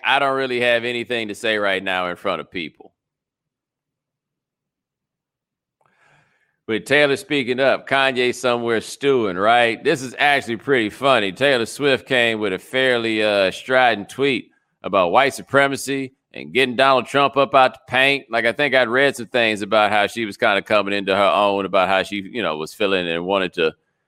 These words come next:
you know, deal with these kinds of things. And so she decided to open up the chopper.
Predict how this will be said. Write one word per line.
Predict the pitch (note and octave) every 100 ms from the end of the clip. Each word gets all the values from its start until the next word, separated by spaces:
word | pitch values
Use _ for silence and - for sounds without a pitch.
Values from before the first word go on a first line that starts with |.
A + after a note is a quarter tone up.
| _
you | G#2+
know, | F#2 E2
deal | D#2+ A2 A2+
with | G2+ F#2+
these | G2+ F#2
kinds | A2 G2+ F2
of | F2
things. | B2 A#2+ G#2+ F#2
And |
so | F2 F#2
she | B2
decided | A#2 - A2 G#2
to | F#2
open | F#2+ F#2+ G#2
up | F#2+
the | -
chopper. | - A#2+ A2+ G2+